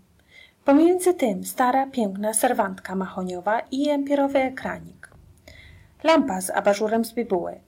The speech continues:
stoliki, a na nich fotografie. Rolety pospuszczane, na scenie ciemno. Gdy zasłona się podnosi,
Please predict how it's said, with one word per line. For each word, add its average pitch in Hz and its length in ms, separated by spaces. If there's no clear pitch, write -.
stoliki, 220 680
a 220 100
na 202 120
nich 202 160
fotografie. 220 680
Rolety 330 400
pospuszczane, 185 800
na 208 160
scenie 202 420
ciemno. 180 400
Gdy 240 180
zasłona 247 420
się 311 180
podnosi, 185 640